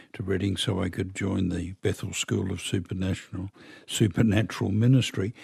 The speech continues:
Tell me about young people taking part in grave soaking.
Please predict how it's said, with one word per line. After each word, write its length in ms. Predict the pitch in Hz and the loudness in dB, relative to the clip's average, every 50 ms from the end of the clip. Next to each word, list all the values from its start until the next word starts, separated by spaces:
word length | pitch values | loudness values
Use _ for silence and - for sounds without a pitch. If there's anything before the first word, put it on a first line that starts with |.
| - - - _ | -20 -20 -8 _
Tell 180 | - - 185 208 | 6 8 10 12
me 200 | 220 220 196 156 | 12 12 12 10
about 360 | 131 113 123 113 110 107 110 | 8 6 4 4 4 2 2
young 260 | 113 123 131 131 123 | 4 6 6 6 6
people 460 | - 110 101 92 87 - 104 98 104 - - - - - - - _ _ | 4 2 0 0 -2 -4 -6 -8 -8 -10 -14 -20 -20 -20 -20 -20 _ _
taking 380 | - - 135 139 - 156 127 104 | 2 4 4 4 4 2 2 2
part 340 | - - 117 123 120 120 - | 2 2 2 2 2 0 0
in 200 | 120 120 120 - - _ - - _ _ _ | 0 0 0 -2 -6 _ -20 -20 _ _ _
grave 640 | - 123 117 123 131 139 147 147 127 113 104 98 104 98 | -4 0 2 4 4 6 6 4 4 2 0 -2 -4 -4
soaking. 640 | - - - 87 - - - - - - - - | -2 -2 -2 -2 -2 -4 -6 -6 -8 -8 -8 -12